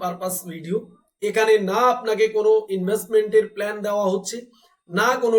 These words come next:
ট্রেডিং প্ল্যান দেওয়া হচ্ছে। এই ভিডিও থেকে আপনি just লার্নিং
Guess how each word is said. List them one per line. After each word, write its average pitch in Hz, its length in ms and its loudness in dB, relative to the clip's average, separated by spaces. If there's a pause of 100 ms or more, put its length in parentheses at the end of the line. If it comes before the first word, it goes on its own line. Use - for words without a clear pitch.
(120)
ট্রেডিং 202 300 -4 (120)
প্ল্যান 190 200 -2 (100)
দেওয়া 190 280 -2
হচ্ছে। - 220 -6 (600)
এই 294 160 0
ভিডিও 254 220 0 (100)
থেকে 240 220 2
আপনি 226 140 -4 (120)
just - 240 0 (400)
লার্নিং 254 400 0